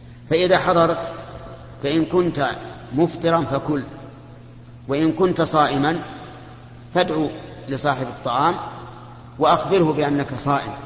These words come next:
حتى لا يكون في قلبه شيء. وإن رأيت أنه إذا أك-، أنك إذا أكلت، إذا أفطرت وأكلت صار أطيب لقلبه، فأفطر،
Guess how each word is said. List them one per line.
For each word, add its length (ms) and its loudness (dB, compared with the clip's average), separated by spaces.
حتى 260 0
لا 140 4
يكون 300 2
في 100 -2
قلبه 380 -2
شيء. 240 -4
وإن 240 4
رأيت 380 6
أنه 460 0
إذا 360 2
أك-، 140 -4
أنك 520 0
إذا 320 2
أكلت، 480 -2
إذا 240 4
أفطرت 380 2
وأكلت 680 0
صار 520 2
أطيب 320 -2
لقلبه، 600 0
فأفطر، 420 -2